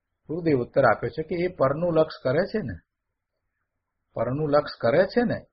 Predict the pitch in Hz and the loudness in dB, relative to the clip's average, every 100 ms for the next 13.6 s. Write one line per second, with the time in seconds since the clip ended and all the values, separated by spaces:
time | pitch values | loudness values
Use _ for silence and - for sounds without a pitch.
0 | _ 160 170 214 196 165 160 127 131 117 | _ -10 -4 0 2 2 0 0 -2 -2
1 | - 98 95 _ _ _ _ _ _ _ | -10 -10 -10 _ _ _ _ _ _ _
2 | _ - 123 139 147 143 151 - 139 135 | _ -4 -2 -2 0 2 0 0 0 0
3 | - 170 120 - _ 143 135 151 151 160 | 4 4 4 0 _ -12 -8 -6 -6 -8
4 | - _ _ _ _ _ _ - 123 131 | -16 _ _ _ _ _ _ -6 -2 0
5 | 151 160 175 185 - _ _ - 160 170 | 2 4 4 2 -6 _ _ -8 -4 -4
6 | 180 _ _ _ _ _ _ - - 135 | -6 _ _ _ _ _ _ -20 -8 -4
7 | 202 220 214 - 117 107 120 143 151 165 | -4 -2 -4 0 0 0 0 -2 -2 -6
8 | _ _ _ - 127 127 147 156 165 170 | _ _ _ -6 -4 -2 -2 0 0 -2
9 | - _ _ _ _ _ _ _ - 147 | -8 _ _ _ _ _ _ _ -10 -4
10 | 156 160 - 131 143 170 170 156 127 110 | -4 -4 -4 0 2 2 2 0 0 0
11 | 110 120 - 135 135 - _ - 127 131 | -2 -6 -6 -6 -8 -14 _ -14 -10 -6
12 | 147 151 156 - 165 - - 135 110 107 | -4 -2 -2 -6 -14 -12 -6 -4 -2 -2
13 | 110 127 131 131 135 | -2 -6 -8 -8 -8